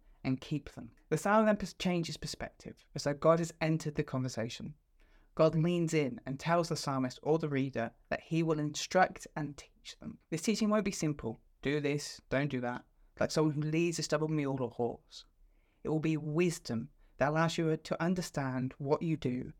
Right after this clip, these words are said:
and how to make good decisions. Returning to the psalmist, the psalmist now ends in praise.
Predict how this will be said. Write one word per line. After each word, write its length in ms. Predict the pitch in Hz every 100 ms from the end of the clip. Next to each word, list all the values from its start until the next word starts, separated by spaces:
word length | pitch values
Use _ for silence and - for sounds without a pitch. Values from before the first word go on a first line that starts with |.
| _ _ -
and 100 | 117
how 240 | 135 143
to 160 | 147 143
make 200 | 143 151
good 300 | 139 131 - -
decisions. 680 | - - 120 113 101 - - - - - _ _ _ - _ 160
Returning 380 | 151 202 226
to 100 | 226
the 60 | 208
psalmist, 540 | - 131 120 113 - -
the 60 |
psalmist 340 | - 147 160 143
now 100 | -
ends 320 | 165 160 151 147
in 100 | 135
praise. 540 | - 143 147 -